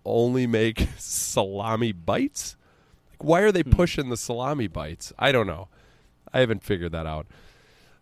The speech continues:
Speaker 1: The other ad that jumped out to me was, uh, for power tools, specifically Milwaukee tools. Does anybody in Liverpool know what Milwaukee is?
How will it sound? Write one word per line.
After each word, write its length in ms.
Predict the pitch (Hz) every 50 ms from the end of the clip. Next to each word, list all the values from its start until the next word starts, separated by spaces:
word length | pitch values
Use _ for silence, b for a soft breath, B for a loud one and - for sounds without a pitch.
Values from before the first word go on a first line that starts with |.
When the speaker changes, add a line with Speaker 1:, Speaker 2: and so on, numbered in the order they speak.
| b -
Speaker 1:
The 120 | 123 135
other 240 | 156 165 185 180 135
ad 300 | 131 139 131 131 131 110
that 140 | 117 107 -
jumped 280 | - 120 107 98 -
out 200 | 117 104 101 101
to 120 | - - 107
me 140 | 104 98
was, 440 | 95 90 92 90 90 87 82 - - - _ -
uh, 460 | 95 95 90 90 90 90 87 87 80 - _ _ - -
for 120 | 113 101
power 460 | - - - - 135 135 147 170 165
tools, 460 | - - - 190 196 196 196 190 147 123 110 -
specifically 800 | - - - - 113 - - - 135 127 131 110 113 110 107
Milwaukee 960 | 98 95 98 101 104 107 110 110 101 98 101 113 127 135 - - 151 151 143 -
tools. 840 | - - - - 139 139 151 165 185 226 226 233 - - - - _ _ - - _ _ _ _ _ _ _ _ _ _ _ _ _ _ _ -
Does 180 | - 214 196 220
anybody 520 | 247 269 320 311 294 277 269 262 240 220
in 220 | 175 135 113 104
Liverpool 560 | 110 127 139 175 190 185 - - 202 202 202 196
know 160 | 170 139 127
what 200 | 127 120 107 80
Milwaukee 840 | 92 95 92 87 80 82 80 80 101 147 175 - - 214 214 233
is? 400 | 233 247 262 233 - - - -